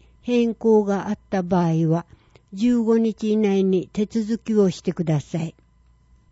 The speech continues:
家屋調査にご協力を。平成三十一年一月二日以降に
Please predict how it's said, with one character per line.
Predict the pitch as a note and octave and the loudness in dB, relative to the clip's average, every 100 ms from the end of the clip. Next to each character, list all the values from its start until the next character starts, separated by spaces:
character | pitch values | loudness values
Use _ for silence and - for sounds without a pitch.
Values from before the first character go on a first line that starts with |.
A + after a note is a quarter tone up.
| _ _ _ _ _ _ _ _ _ - | _ _ _ _ _ _ _ _ _ -6
家 | A#3 A#3 | 0 2
屋 | A#3 - | 0 -4
調 | - B3 A3+ G3 | -4 2 2 2
査 | G3+ | 0
に | F#3 F3 | 2 0
ご | E3+ F#3+ | 0 -2
協 | - A3+ G#3+ | 2 4 4
力 | F3+ E3 - D#3+ | 4 0 -2 -2
を。 | E3 - _ _ _ _ _ - | -4 -6 _ _ _ _ _ -4
平 | B3+ A#3+ | 0 0
成 | G3+ A3+ G3+ F#3 | 0 0 0 0
三 | - A3+ A#3 A3+ | -2 0 0 0
十 | A3+ A3+ G#3+ | 2 2 2
一 | F#3+ - G3+ | -2 -2 2
年 | F3 D3 D#3+ _ _ _ - | 2 2 -2 _ _ _ -12
一 | G3+ B3 | -8 -4
月 | A#3 A3+ - G3+ | -2 -2 -2 -4
二 | - - | -6 -6
日 | G#3 G3+ | 0 0
以 | G3 - | 0 0
降 | G#3+ F#3+ E3+ | 4 6 6
に | E3+ F3+ | 4 0